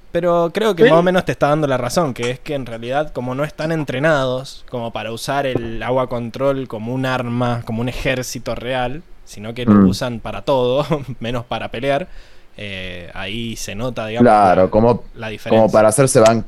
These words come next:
Speaker 3: para hacerse banquitos como Pacu, para
Speaker 1: Sí.
Speaker 3: revolver una, una olla con
Speaker 1: El
Speaker 3: agua.
Speaker 1: Uber, como que es más herramienta que arma, y eso
Speaker 3: El Uber.
Speaker 1: <laughs> Claro, que no ves que lo, la llevaban a la princesa en la góndola, bueno, acordate.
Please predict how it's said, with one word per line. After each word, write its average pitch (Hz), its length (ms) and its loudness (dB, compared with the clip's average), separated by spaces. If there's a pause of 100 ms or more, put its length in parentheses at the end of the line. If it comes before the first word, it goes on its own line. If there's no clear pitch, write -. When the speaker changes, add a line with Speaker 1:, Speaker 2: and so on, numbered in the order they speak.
(260)
Speaker 3:
para 101 180 6
hacerse 117 320 4
banquitos 104 520 4
como 98 260 4
Pacu, 143 640 4
para 95 200 2
Speaker 1:
Sí. 131 100 2
Speaker 3:
revolver 104 400 4
una, 101 360 2 (120)
una 92 320 2
olla 127 500 6
con 92 140 0
Speaker 1:
El 120 60 6
Speaker 3:
agua. 131 200 8
Speaker 1:
Uber, 170 600 6 (120)
como 127 220 -2
que 127 100 -2
es 147 80 0
más 170 180 4
herramienta 156 720 4
que 131 140 0
arma, 139 540 2
y 120 100 0
eso 123 320 -2 (260)
Speaker 3:
El 127 220 6
Uber. 190 580 4
Speaker 1:
<laughs> - 20 -12
Claro, 156 460 4
que 180 160 -2
no 160 120 2
ves 165 120 2
que 160 140 2
lo, 160 100 8
la 160 280 6
llevaban 151 380 6
a 151 60 4
la 139 140 0
princesa 139 420 -2
en 139 80 -2
la 120 80 -2
góndola, 123 560 -2
bueno, 127 220 0
acordate. - 420 -6